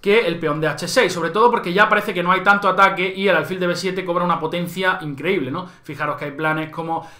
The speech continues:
simplemente todos los finales son, eh, interesantes para las negras debido a este peón central y también hay maniobras como torre seis, torre F seis, torre G seis, donde el negro puede pensar en atacar, ¿verdad? Aquí, otra, eh, imprecisión de Karjakin,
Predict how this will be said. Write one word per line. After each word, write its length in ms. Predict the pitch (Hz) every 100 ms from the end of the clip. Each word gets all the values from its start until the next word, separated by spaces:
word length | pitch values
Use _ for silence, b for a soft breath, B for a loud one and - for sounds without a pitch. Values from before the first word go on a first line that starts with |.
| B
simplemente 480 | 220 214 226 208
todos 240 | 185 277 269
los 100 | 262
finales 380 | 220 208 220 -
son, 320 | 208 208 208
eh, 720 | 165 156 151 147 147 143 139
interesantes 520 | 156 156 151 180 156
para 180 | 143 175
las 140 | 202 196
negras 280 | 190 196 175
debido 180 | 170 185
a 40 |
este 140 | 180
peón 240 | 170 170 180
central 440 | 180 175 185 190 B B
y 120 | -
también 260 | 214 185 175
hay 80 | 185
maniobras 400 | 180 165 175 208
como 260 | 170 143
torre 280 | 127 123 131
seis, 280 | 127 165 165
torre 160 | 151 139
F 160 | 143 135
seis, 240 | 156 139
torre 200 | 156 185 185
G 100 | 165
seis, 320 | - 180 175
donde 220 | 185 190
el 80 | 175
negro 240 | 175 185
puede 140 | - 165
pensar 500 | 160 160 175 180 180 B B
en 100 | 139
atacar, 540 | 131 151 269 214 - B B -
¿verdad? 440 | 156 208 269 - B B B
Aquí, 500 | 160 175 285 277 180
otra, 460 | - 262 285 277 269
eh, 300 | 185 180 175 180
imprecisión 540 | 175 180 175 208 247
de 100 | 202
Karjakin, 640 | 165 180 220 151 127 -